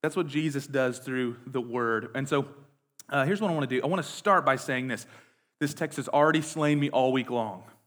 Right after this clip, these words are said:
And I wanna start there because I think it's important for me to acknowledge I know where we're headed, um,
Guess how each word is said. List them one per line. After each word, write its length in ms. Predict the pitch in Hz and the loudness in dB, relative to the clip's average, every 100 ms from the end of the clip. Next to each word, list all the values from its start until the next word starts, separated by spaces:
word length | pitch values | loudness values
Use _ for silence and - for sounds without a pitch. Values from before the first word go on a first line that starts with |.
| _ 135 | _ 0
And 100 | 143 | 2
I 40 | |
wanna 260 | 160 180 147 | 2 0 -2
start 520 | - - 170 160 135 | -4 0 0 0 0
there 320 | 151 147 127 | 2 4 2
because 220 | 127 143 | -2 -4
I 60 | 131 | -2
think 180 | 170 165 | -2 -2
it's 100 | 160 | -4
important 460 | 131 - 170 143 | -6 -2 -2 -2
for 80 | 143 | -2
me 140 | 143 | -2
to 200 | 143 - | -2 0
acknowledge 640 | 139 123 117 120 120 107 - - - _ _ | -2 2 4 4 2 -4 -10 -20 -20 _ _
I 160 | 143 151 | 2 2
know 160 | 180 190 | 4 4
where 140 | 190 | 4
we're 160 | 165 143 | 4 2
headed, 420 | 139 135 196 214 - - _ _ _ _ _ - | 0 0 0 -4 -12 -20 _ _ _ _ _ 0
um, 360 | 127 123 117 | 2 2 -2